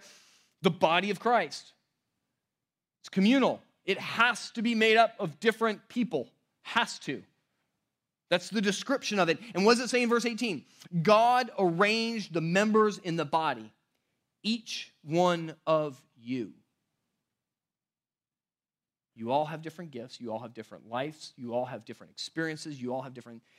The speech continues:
talents. You all have different views. You have different everything. And God grabbed you and said, "You're gonna be here. You're gonna be a part of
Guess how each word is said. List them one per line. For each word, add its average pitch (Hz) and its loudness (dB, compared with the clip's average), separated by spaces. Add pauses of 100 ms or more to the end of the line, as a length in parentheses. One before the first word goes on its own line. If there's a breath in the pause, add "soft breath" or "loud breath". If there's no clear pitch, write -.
(120)
talents. 196 0
You 156 -2
all 147 2
have 139 -6
different 233 0 (580 soft breath)
views. 240 4
You 185 2
have 143 -4
different 277 2
everything. 175 2 (140)
And 160 -4
God 208 2 (160)
grabbed 208 4
you 208 4
and 175 -2
said, 185 -2
"You're 208 4
gonna 240 2
be 190 -2
here. 196 -2 (2000)
You're 185 4
gonna 254 4
be 254 4
a 202 0
part 220 2
of 180 -4